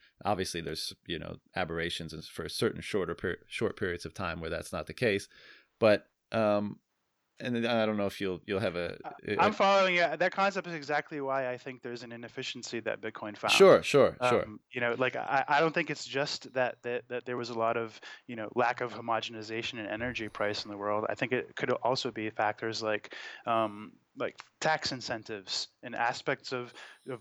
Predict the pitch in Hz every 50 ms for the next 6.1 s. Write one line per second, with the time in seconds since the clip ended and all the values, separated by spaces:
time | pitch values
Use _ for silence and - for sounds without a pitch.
0 | _ - - 123 117 113 - - - 135 135 139 139 139 139 139 135 127 120 120
1 | 120 120 120 123 127 131 123 123 127 120 113 117 110 107 - 135 123 113 117 143
2 | 143 147 131 120 - 147 147 147 165 156 143 - - - - 139 - 156 147 117
3 | 160 165 175 180 175 165 147 135 - 147 147 - - - 131 127 123 120 - -
4 | - 131 123 113 104 - 135 131 139 139 127 120 - - 113 113 113 - - -
5 | 104 104 113 - - - - - 117 117 107 107 107 110 117 127 123 110 101 98
6 | 98 101